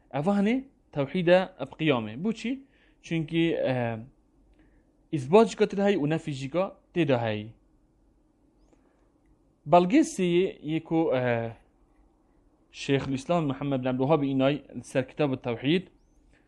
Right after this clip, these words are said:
آتا قرآن: "وقضى ربك ألا تعبدوا إلا إياه وبالوالدين إحسانا". أفا آتا هنا بيروز مبارك، يا إيناي.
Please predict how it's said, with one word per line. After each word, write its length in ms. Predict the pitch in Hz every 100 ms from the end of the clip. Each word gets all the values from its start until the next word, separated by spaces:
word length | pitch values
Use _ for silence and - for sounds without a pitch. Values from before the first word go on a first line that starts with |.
| _ _ _
آتا 220 | 135 180 190
قرآن: 360 | 190 185 202
"وقضى 680 | 165 147 147 190 175 156 143
ربك 340 | 170 156 156 156
ألا 420 | 139 180 165 151
تعبدوا 600 | 135 175 156 190 165 151
إلا 580 | 160 175 165 170 165 160
إياه 540 | 160 156 156 175 175
وبالوالدين 1120 | 156 147 143 165 147 165 160 143 175 180 170 160
إحسانا". 580 | - - 165 131 110 - _ _ _ _ _ _ _
أفا 260 | 214 220 226
آتا 120 | 214
هنا 200 | 185 156
بيروز 320 | 135 131 117
مبارك، 360 | 127 113 120 156 - -
يا 140 | 175
إيناي. 320 | 139 117 104